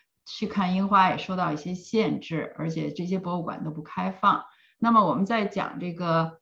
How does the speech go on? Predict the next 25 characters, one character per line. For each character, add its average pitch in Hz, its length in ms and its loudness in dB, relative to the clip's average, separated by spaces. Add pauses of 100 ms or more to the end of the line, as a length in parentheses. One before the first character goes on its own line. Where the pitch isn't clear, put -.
(140)
樱 220 220 2
花 214 280 6
的 185 100 -2
时 160 220 -8
候， 160 400 2 (320)
我 156 240 -6
读 170 180 -10
到 202 220 2
一 180 80 -2
点 113 240 -8
文 123 180 -4
献 170 540 -4
里 143 80 -4
面 156 200 -2
就 185 140 -6
谈 160 380 -6
到， 180 160 2
您 170 200 -2
刚 226 140 0
才 226 80 0
也 165 140 -4
谈 143 260 -8
到， 165 320 0
就 190 140 -8
是 175 260 -8